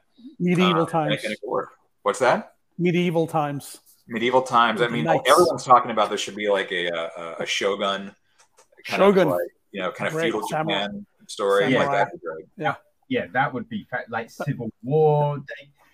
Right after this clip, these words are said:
Speaker 3: you know, there's, there's so many times that, yes, you could just, so many eras in history. The Egyptians, you, you do,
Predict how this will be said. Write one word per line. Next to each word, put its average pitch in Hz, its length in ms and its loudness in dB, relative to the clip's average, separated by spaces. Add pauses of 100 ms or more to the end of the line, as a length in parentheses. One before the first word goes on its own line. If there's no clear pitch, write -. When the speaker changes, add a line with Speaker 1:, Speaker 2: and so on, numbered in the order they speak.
(120)
Speaker 3:
you 151 140 4
know, 180 200 6
there's, 160 240 0
there's 156 280 -2
so 185 140 2
many 170 260 -2
times 143 500 -2
that, 151 160 -6
yes, 156 320 -2
you 160 180 -4
could 160 180 -6
just, 156 220 -10 (580)
so 196 220 0
many 180 320 -2
eras 151 640 -2
in 131 140 -4
history. 113 580 -8
The 107 180 -12
Egyptians, 156 960 -4
you, 143 100 -2
you 143 220 -4
do, 147 180 -6